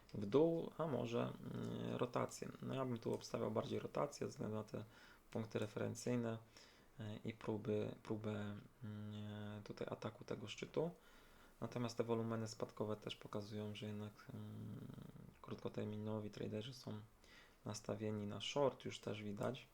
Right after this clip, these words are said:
że to po prostu tu, stąd shortowali, stąd shortowali, stąd shortowali, to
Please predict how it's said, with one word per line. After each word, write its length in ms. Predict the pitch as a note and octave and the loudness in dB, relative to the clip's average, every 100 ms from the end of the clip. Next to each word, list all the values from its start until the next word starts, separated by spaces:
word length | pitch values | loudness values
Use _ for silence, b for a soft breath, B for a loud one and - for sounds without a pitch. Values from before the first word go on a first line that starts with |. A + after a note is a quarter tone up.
| - - - - - - - - - - - - - - - | -20 -20 -20 -20 -20 -20 -20 -20 -20 -20 -20 -20 -20 -14 -8
że 80 | A#2+ | 0
to 100 | G#2+ | 0
po 100 | - | 0
prostu 300 | - G#2+ A#2+ | -6 -6 -6
tu, 240 | - C3 | 2 2
stąd 220 | B2 A2+ A2+ | 2 0 4
shortowali, 680 | A2+ - A2 A2 G#2 G#2 | 4 4 2 2 0 -2
stąd 300 | G2 - A#2+ | -4 0 2
shortowali, 720 | - A#2+ - A2+ A2 G#2+ G#2+ G#2 B B B B | 2 2 2 2 2 0 -2 -6 B B B B
stąd 360 | - - C3+ B2 | -6 2 2 4
shortowali, 680 | - A#2+ - A#2 A2+ A2 | 4 4 4 2 4 2
to 80 | A2 | 0